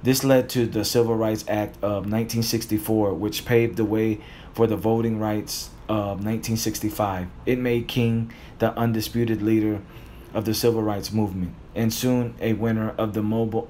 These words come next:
of the Nobel Peace Prize. People now poured into the S C L C, and the movement seemed to have i-, ineluctable momentum. But as before, the troubles and burdens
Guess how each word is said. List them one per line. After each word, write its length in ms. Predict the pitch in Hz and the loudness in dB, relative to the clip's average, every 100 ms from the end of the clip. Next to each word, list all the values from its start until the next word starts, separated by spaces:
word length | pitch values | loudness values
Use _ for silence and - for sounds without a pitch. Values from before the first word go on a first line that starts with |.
| - | -6
of 360 | 85 120 98 92 | 2 2 2 0
the 200 | 113 101 | -2 0
Nobel 520 | 107 117 113 117 110 - - - | 2 2 4 0 0 -8 -18 -2
Peace 220 | 131 117 | 0 0
Prize. 460 | - 107 95 92 - - - - - - - | 2 2 2 -6 -12 -18 -18 -18 -18 -18 0
People 300 | 143 135 131 | 0 2 2
now 200 | 123 113 | 2 2
poured 360 | - 120 117 | 2 6 6
into 360 | - 117 113 113 | 4 -2 0 2
the 180 | 110 - - | 2 0 -2
S 160 | 117 - | -2 -2
C 720 | - - - - - 117 110 | -4 -6 -8 -8 -2 0 2
L 160 | 104 98 | 0 -4
C, 400 | - 117 113 - | -2 0 0 -2
and 160 | 110 104 | -2 0
the 40 | |
movement 380 | 110 113 113 110 | 0 2 0 -2
seemed 400 | - 113 110 104 | 0 2 2 0
to 300 | - 104 98 - - - - - | -2 -2 -2 -10 -16 -16 -16 -4
have 440 | 110 110 104 92 - - - | 2 4 2 -2 -12 -12 -10
i-, 140 | - - - - - | -10 -12 -18 -16 -2
ineluctable 1400 | 113 107 104 - - - 107 104 117 - 101 98 98 95 | 0 2 0 -6 -10 -2 0 2 0 0 -2 -2 -4 -6
momentum. 640 | 104 104 101 101 - 90 85 - - - - | -2 0 0 -4 -6 -8 -8 -14 -16 -16 2
But 140 | 117 | 4
as 180 | 113 113 | 4 0
before, 520 | 104 92 113 110 101 - - - - - | -4 -2 2 2 0 -6 -16 -18 -16 -8
the 100 | 107 | -2
troubles 480 | 131 123 123 123 - | 4 4 4 -2 -2
and 180 | 113 | -2
burdens 560 | 104 113 113 110 - | 2 2 2 -2 -4